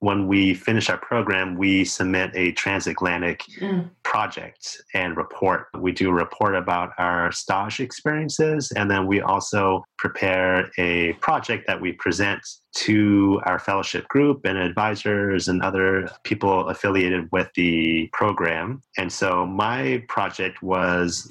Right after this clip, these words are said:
Speaker 1: a paper that I wrote looking at the internationalization of German higher education with some comparison to the U S.
Speaker 2: Is that accessible online?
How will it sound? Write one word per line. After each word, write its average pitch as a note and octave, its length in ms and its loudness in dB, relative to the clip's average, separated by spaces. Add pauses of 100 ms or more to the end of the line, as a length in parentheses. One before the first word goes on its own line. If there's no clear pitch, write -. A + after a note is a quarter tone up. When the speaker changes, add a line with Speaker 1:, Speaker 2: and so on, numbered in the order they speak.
(140)
Speaker 1:
a F2+ 100 0
paper G2+ 400 -2
that F2+ 100 2
I F2 60 2
wrote F2 400 0
looking F#2+ 380 -2
at F2+ 280 -2
the F2 400 0
internationalization F2+ 1200 -2
of E2+ 480 -2
German F#2 300 0
higher F2+ 220 0
education E2+ 800 -4
with F2+ 120 -2
some G2+ 200 -4
comparison F2 600 -2
to - 140 0
the E2 140 0
U E2+ 180 2
S. - 460 -6
Speaker 2:
Is E3+ 160 0
that F3 260 2
accessible F3 640 0
online? F#3 920 2